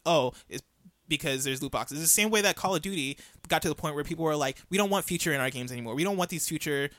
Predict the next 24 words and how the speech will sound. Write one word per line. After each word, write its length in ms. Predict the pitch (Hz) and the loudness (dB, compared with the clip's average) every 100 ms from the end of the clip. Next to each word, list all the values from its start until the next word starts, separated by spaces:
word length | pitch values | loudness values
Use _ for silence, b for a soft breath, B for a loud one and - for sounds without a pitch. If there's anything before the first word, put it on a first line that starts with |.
| - | -2
Call 160 | 147 | 0
of 60 | 135 | 0
Duty 140 | 135 | -2
shooters." 320 | 135 131 110 - | -4 -4 -6 -2
Okay, 280 | 165 - 143 | -2 0 -2
cool. 160 | - 143 | -2 0
We'll 140 | 135 | 0
take 160 | 139 143 | -2 -4
it 20 | |
back 140 | 135 - | -4 -6
to 80 | |
World 160 | 127 123 | -6 -6
War 100 | 120 | -6
Two. 200 | - 117 | -8 -6
I 80 | 135 | -6
think 140 | 196 | -4
it'll 100 | 160 156 | -4 -4
be 60 | |
a 40 | 135 | -4
similar 260 | 160 147 | -4 -6
thing 120 | 139 127 | -6 -8
with 140 | 123 | -10
loot 100 | 127 | -12
boxes, 360 | - - 120 | -12 -12 -12